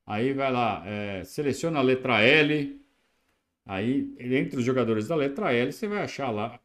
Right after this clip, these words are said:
o Léo Passos. E aí vai clicar, vai ver a ficha do Léo Passos, os jogos que ele fez, que ele participou, né, com a camisa do Palmeiras principal, não da base.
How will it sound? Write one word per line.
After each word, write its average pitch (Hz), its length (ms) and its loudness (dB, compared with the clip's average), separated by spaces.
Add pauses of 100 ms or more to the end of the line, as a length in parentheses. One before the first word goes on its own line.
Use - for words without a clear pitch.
o 156 100 -6
Léo 127 300 -2
Passos. 139 600 -4 (380)
E 175 60 -12
aí 117 100 -4
vai 113 120 0
clicar, 107 600 -2
vai 113 160 -2
ver 107 160 -4
a - 80 -6
ficha 117 360 -4
do 98 120 -8
Léo 95 200 -4
Passos, 95 520 -6
os 95 180 -12
jogos 107 500 0
que - 80 -14
ele 90 140 -6
fez, 98 640 -2 (500)
que - 80 -18
ele 80 100 -10
participou, 101 600 -8
né, 104 140 -6
com - 100 -14
a - 20 -18
camisa 85 280 -8
do 82 60 -16
Palmeiras 87 500 -8
principal, 107 800 -4
não 113 180 -6
da 156 100 -6
base. 92 460 -6